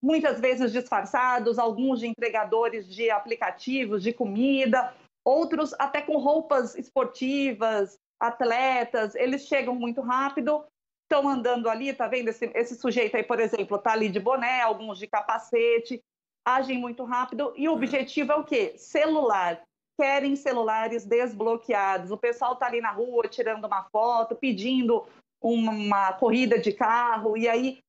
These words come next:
Speaker 1: é nesse momento que o pessoal aproveita a distração, a gangue da bike age rapidamente e levam os celulares. A gente trouxe casos aqui na nossa central de ouvintes da Band News F M,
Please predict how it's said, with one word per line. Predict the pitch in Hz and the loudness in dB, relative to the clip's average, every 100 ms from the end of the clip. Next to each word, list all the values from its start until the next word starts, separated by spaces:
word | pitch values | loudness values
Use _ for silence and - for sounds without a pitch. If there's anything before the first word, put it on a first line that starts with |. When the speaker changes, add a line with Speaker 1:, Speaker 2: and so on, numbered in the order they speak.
| _ | _
Speaker 1:
é | 240 | 0
nesse | 247 277 294 | 2 2 2
momento | 277 240 247 262 - | 0 2 0 -2 -4
que | |
o | 277 | -2
pessoal | 254 247 233 | -2 0 2
aproveita | 247 254 247 240 233 247 | 2 2 2 2 2 0
a | |
distração, | 220 240 220 214 214 262 277 269 | -2 -2 -2 -2 -2 0 2 2
a | 220 | 2
gangue | 214 233 220 | 0 0 0
da | 214 | 0
bike | 208 226 247 262 - _ _ | 2 0 -2 -8 -14 _ _
age | 233 254 233 | -2 0 0
rapidamente | 226 240 226 233 220 254 269 - | -2 -4 -2 -4 -2 -4 -4 0
e | |
levam | 269 254 247 269 | 2 2 0 0
os | 269 | -2
celulares. | 277 269 240 196 185 214 | 0 2 2 0 -2 -4
A | |
gente | 262 - | -4 -4
trouxe | 269 269 269 | -2 -2 -4
casos | 240 233 233 220 - _ _ _ | -2 0 -2 -4 -8 _ _ _
aqui | - - 254 | -4 -2 -4
na | 240 | 0
nossa | 233 233 233 | -2 -2 -4
central | 226 220 214 208 | -4 -2 0 2
de | 214 | 0
ouvintes | 190 240 277 269 233 | 0 0 0 0 0
da | 202 226 | 0 0
Band | 220 | 0
News | 208 214 208 202 | -2 -2 -2 0
F | 202 220 | 0 0
M, | 254 254 220 | 2 0 -4